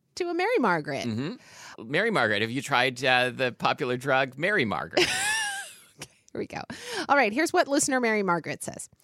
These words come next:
Speaker 1: "Do not know where you are or where you live, but your coverage of available onion rings is not current in the South. I want you to get some excellent rings." And then she goes on to say that the best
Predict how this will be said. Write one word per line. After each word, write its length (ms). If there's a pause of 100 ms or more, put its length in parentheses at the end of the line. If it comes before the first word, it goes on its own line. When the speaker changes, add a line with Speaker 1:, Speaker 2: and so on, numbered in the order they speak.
(140)
Speaker 1:
"Do 160 (120)
not 80
know 160
where 200
you 200
are 260
or 60
where 180
you 160
live, 340 (260)
but 180
your 80
coverage 440
of 140
available 680
onion 300
rings 340
is 160
not 380
current 520
in 200
the 80
South. 640 (460)
I 160
want 280
you 140
to 60
get 240
some 180 (100)
excellent 580
rings." 640 (320)
And 120
then 120
she 180
goes 220
on 160
to 100
say 360
that 180
the 80
best 420